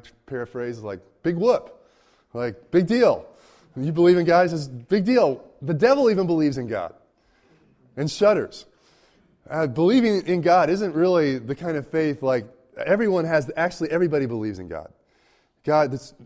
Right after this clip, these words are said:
everyone knows that there is a God. God has put that revelation, that realization in every person. That, but that's not enough to please God.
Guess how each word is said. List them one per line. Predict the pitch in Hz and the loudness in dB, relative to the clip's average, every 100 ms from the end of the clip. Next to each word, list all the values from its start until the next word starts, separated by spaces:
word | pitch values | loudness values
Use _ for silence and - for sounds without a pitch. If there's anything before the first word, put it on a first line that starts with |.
| - | -8
everyone | 147 170 165 151 135 127 | -2 0 0 0 -4 -6
knows | 143 160 127 | -4 -2 -4
that | 117 | -6
there | 120 113 | -8 -8
is | 104 | -8
a | |
God. | 98 98 98 | -10 -10 -8
God | 127 139 | -6 -6
has | 117 - _ _ | -8 -12 _ _
put | 147 143 | -12 -6
that | 131 113 | -6 -6
revelation, | 120 110 107 104 - 90 92 | -8 -8 -8 -10 -16 -20 -16
that | 98 | -14
realization | 104 101 95 95 95 110 - _ _ _ _ | -10 -12 -12 -14 -16 -20 -20 _ _ _ _
in | 107 | -14
every | 104 101 | -12 -12
person. | - 95 - - _ _ _ _ _ | -14 -16 -18 -20 _ _ _ _ _
That, | 147 165 120 | -2 -2 -2
but | 110 135 | -8 -4
that's | 175 175 | -4 -4
not | 170 165 147 139 | -8 -10 -10 -10
enough | 139 156 - | -10 -10 -12
to | 113 | -18
please | - 117 104 | -14 -12 -12
God. | - 92 - | -12 -14 -16